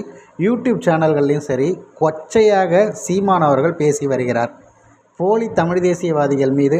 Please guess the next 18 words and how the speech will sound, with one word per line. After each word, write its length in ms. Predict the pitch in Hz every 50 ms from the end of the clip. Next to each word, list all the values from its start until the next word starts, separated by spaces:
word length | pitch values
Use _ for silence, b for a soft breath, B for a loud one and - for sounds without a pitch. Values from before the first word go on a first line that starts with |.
| 160
நடவடிக்கை 540 | 131 131 131 135 151 160 165 151 143 139 143 131
எடுக்கணும், 440 | 123 120 117 - 120 117 135 175 - - -
அவர்களுக்கு 580 | 117 123 135 170 208 208 208 202 190 - - 175
சொந்தமா 440 | - 160 147 147 160 170 170 170 165
இருக்கிற 280 | 151 143 131 - 127 135 160 B B B B B B B
YouTube 440 | - 180 214 240 226 - 233 214 180
சேனல்களை 540 | - - 165 160 165 156 147 131 127 139 175
நீங்க 240 | 196 180 156 139 135 117 - -
தடை 260 | - 127 127 143 156 160
செய்யணும். 440 | 151 - 139 120 117 104 101 104 - - - _ _ _ _ _ -
கூடவே 360 | 156 165 170 175 170 170 151 131 156 180 -
மதுரை 420 | 147 131 139 151 165 170 214 214 214
மாவட்டம் 540 | 208 185 175 170 160 160 151 - 175 170 170
திருமங்கலம் 600 | - 160 156 170 175 185 180 175 175 165 156 151
கப்பலூர் 460 | - 147 131 - - 156 151 147 139 131
நெடுஞ்சாலையில 680 | 135 135 139 151 147 147 139 131 127 123 123 127 143 185 233 B B B B B B B B -
நீங்க 300 | 147 156 156 156 147 143 135 131 127 123
இந்திய 500 | 143 160 185 196 214 214 208 220 214 214